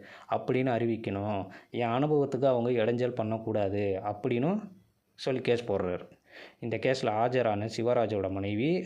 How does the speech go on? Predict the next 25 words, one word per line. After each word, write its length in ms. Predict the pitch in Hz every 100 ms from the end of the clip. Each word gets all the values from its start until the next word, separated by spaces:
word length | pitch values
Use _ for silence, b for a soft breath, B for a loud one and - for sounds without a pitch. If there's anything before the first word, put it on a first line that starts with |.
| -
அப்புறம் 340 | - - 113 104
அந்த 160 | 101 98
மூணு 240 | 101 110
பசங்க 360 | 107 101 117 117
என்ன 220 | 104 110
வாதம் 320 | 113 98 98 95
பண்றாங்கன்னா, 500 | 95 95 87 92 120 160 165 - B B B B B
சொத்து 520 | - 127 135 - 160 165
துரைராஜு, 540 | 127 127 139 127 127
செல்வராஜு, 540 | 143 120 123 120 120 143
சிவராஜு 500 | 117 113 110 98 98 - _ b b
இவங்க 200 | 107 110
மூணு 320 | 107 123 143 135
பேருக்கு 300 | 135 143 175
சே-, 200 | 175 - - _ -
சேர்ந்து 360 | - 147 143
வாங்கினது 420 | 120 113 104 101
தான், 300 | 104 110 110 101 - - B B B
அதை 220 | 113 147
நாங்க 300 | 143 117 110 143
மறுக்கல. 520 | 110 113 113 98 92 101 101 95 - - _ _ _ _ _ _ - B B B B B B B 120
எங்களுக்கு 560 | 143 170 175 175 170 160
சொந்த 320 | - 139 160 170
ஊர் 200 | 131 139
கர்நாடகா, 680 | 143 120 131 143 120 104 104